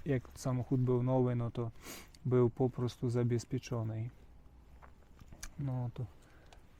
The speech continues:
ten samochód akurat nadaje się do, po prostu do wstawienia do garażu, można tak powiedzieć. Ja by tego nawet by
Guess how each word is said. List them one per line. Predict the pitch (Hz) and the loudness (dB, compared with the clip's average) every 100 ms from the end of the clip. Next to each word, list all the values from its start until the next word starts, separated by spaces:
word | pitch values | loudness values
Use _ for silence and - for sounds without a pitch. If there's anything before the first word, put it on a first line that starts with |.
| - - - - - | -20 -20 -20 -16 -6
ten | 165 160 | -4 -4
samochód | 147 139 120 147 131 | -2 -4 -2 -2 -2
akurat | - 127 127 123 - - - - - - - - - - - - - - - - - - - 139 | -4 -2 -2 -2 -8 -18 -20 -20 -20 -20 -18 -18 -16 -16 -14 -8 -6 -6 -10 -14 -16 -16 -10 -6
nadaje | 120 120 127 123 120 | -4 0 0 0 0
się | - 127 131 147 - - - - - - - - - - - - - - - - - - 139 | -2 0 2 2 2 0 -2 -6 -4 -4 -2 0 0 0 -2 -2 0 2 0 -4 -8 -8 -4
do, | 117 117 120 120 120 123 120 120 123 - - - - - - - - 117 | 0 2 2 2 2 2 0 0 -2 -4 -8 -6 -2 2 4 6 6 6
po | |
prostu | 110 - - 135 | 6 4 4 2
do | 131 | 2
wstawienia | 120 - 131 131 123 120 | 0 0 2 4 4 2
do | 120 117 | 2 2
garażu, | 117 110 101 104 | 4 2 2 0
można | 104 104 107 104 | -2 0 -2 -2
tak | 107 | -4
powiedzieć. | - 113 107 117 117 | -6 -4 -2 0 2
Ja | 131 | 2
by | 127 | 2
tego | 120 123 117 | 0 0 0
nawet | 113 117 113 110 | 0 0 2 4
by | 110 | 4